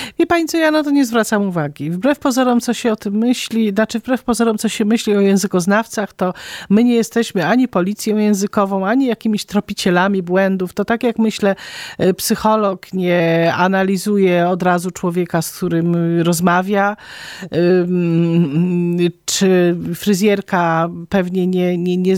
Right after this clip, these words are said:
nie patrzy tylko na to, czy ktoś ma odrosty, czy gdzieś ma źle obcięte włosy, więc nie, to by było okropne, gdybym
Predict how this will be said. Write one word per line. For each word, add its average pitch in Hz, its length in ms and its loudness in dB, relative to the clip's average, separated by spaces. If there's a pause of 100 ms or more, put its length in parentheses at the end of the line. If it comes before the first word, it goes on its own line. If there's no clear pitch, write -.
nie 190 200 0
patrzy 202 440 -4
tylko 175 520 -2
na 165 380 0 (520)
to, 175 380 2
czy 196 120 -4
ktoś - 300 -4
ma 165 220 0
odrosty, 196 640 0
czy 196 200 -4
gdzieś 180 300 -2
ma 196 120 2
źle 196 220 4
obcięte 196 500 -2
włosy, 190 440 0
więc 240 420 0
nie, 240 260 2
to 233 220 0
by 233 260 0
było 226 280 2
okropne, 226 420 -2
gdybym 208 400 0